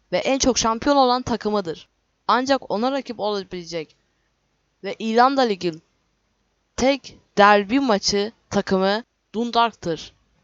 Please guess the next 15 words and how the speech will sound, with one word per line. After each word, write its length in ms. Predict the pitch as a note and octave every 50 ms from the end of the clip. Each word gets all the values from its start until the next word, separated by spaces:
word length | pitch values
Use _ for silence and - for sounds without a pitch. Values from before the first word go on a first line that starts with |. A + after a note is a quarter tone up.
| _ _ _ _ _ _ _ _ _ _ _ _ _ _ _ _ _ _ _ _ _ _ _ _ _ _ _ _ _ _ _ _ _ _ _ _ _ _ _ _ _ _ _ _ _ _
Shamrock 540 | - - G3 G3+ G#3+ A3+ A#3 A#3 A3 F#3 F#3+
Rovers 540 | F#3+ G#3 A#3 B3+ C4 C4 C4 B3+ - - G3
ve 220 | G3 G3 F#3 F3
Dundalk 500 | F#3+ G3+ G#3+ A3 G#3+ A#3+ A#3+ A#3+ A#3+ -
Futbol 380 | - C4 - _ B3+ B3 A#3+ A3+
Kulübü 320 | - G#3+ G3+ F#3+ F#3 G3 - _ _ _ _ _ _
İrlanda 960 | G3 G3+ G#3+ A3 A3+ B3 C4+ C#4+ C#4+ C#4 C4+ B3+ A3 A3+ A3 G#3+ F#3 F#3 F3+ _ _ _ -
Lig'in 280 | F#3 G3 F#3+ G#3+ G#3+ G3+
tek 320 | - - C4+ C4+ - -
derbisidir. 500 | B3 A3 G#3 F#3+ F3+ - - F#3+ E3+ - _ _ _ _ _ _ _
Futbola 420 | - - B3+ B3+ - C4+ B3+ A#3+ A3
fazla 320 | - A3+ A3+ A3+ A3 A#3+
önem 260 | A#3+ A#3 A3+ A3+ A3
verilmediğinden 880 | G#3+ G#3+ G#3+ B3 C4 C4 B3 G#3 F3+ F#3 F#3+ F3+ F3+ F3 E3+ E3 E3+ F#3 _ _ _ _ _ _ _ _ _ _ _ -
ve 120 | F3+ F#3